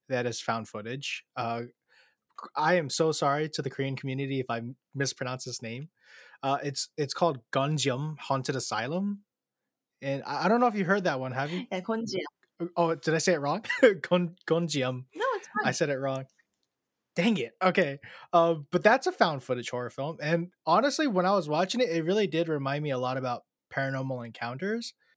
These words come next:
Speaker 1: I think what got me the most about that film was that it was found footage, you know? I think the aesthetic of watching everything from the character's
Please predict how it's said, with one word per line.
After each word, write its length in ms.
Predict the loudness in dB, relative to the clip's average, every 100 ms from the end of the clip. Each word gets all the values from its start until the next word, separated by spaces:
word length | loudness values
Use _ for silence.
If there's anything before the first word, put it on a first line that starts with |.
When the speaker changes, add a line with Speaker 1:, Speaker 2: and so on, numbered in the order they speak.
| _ _ _ _ -10 -2
Speaker 1:
I 100 | 2
think 220 | 2 4
what 160 | 2
got 220 | 4 2 2
me 80 |
the 100 | 0
most 340 | 0 0 -2 -2
about 280 | -2 -2 -2
that 200 | -4 -6
film 600 | -4 0 2 0 -4 -8
was 340 | -2 0 2
that 160 | 2 2
it 40 |
was 160 | 0 -2
found 300 | -4 -4 -8
footage, 380 | -12 -14 -14 -12
you 60 | -12
know? 240 | -12 -14 -20 -20 -4
I 80 | 2
think 200 | 2 4
the 140 | 4
aesthetic 540 | 2 2 0 2 2 2
of 280 | 0 0 -10 _ _ _
watching 460 | 0 2 2 -2 -2
everything 500 | -2 -2 -2 -2 -4
from 300 | -2 -4 -2
the 100 | -8
character's 640 | -6 -6 -4 -6 -6 -8